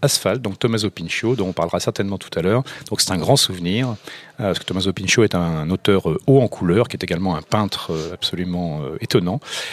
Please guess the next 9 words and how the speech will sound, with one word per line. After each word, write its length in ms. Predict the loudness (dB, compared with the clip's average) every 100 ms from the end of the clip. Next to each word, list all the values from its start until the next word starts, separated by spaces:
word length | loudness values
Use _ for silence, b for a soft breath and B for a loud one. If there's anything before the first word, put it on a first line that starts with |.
| B
Et 80 | 2
donc 180 | 4 6
c'est 100 | 4
grâce 280 | 4 4 4
à 80 | 4
Asphalt 500 | 4 4 2 2 0
qu'on 340 | 4 4 6
avait 200 | 4 4
inauguré, 640 | 6 8 8 4 4 0